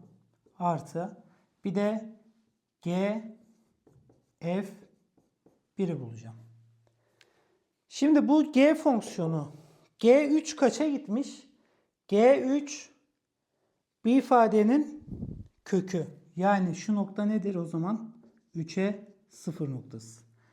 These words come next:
Yani buradan G üç eşittir sıfır olarak almam gerek. G üç o zaman sıfırsa benden F sıfır istemiş.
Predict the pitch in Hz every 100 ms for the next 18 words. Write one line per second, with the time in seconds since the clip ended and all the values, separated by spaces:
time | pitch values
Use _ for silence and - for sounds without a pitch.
0 | _ _ 160 175 170 180 190 180 170 190
1 | 196 202 208 - - _ _ _ _ _
2 | _ _ 170 165 202 190 185 190 185 -
3 | _ _ _ _ - 208 202 185 151 135
4 | 135 - 135 147 160 135 120 113 - -
5 | _ _ _ _ _ _ _ _ _ _
6 | - 208 226 226 240 226 220 202 202 240
7 | 214 165 - 208 220 185 175 170 190 196
8 | 190 - 202 156 139 - 135 170 - -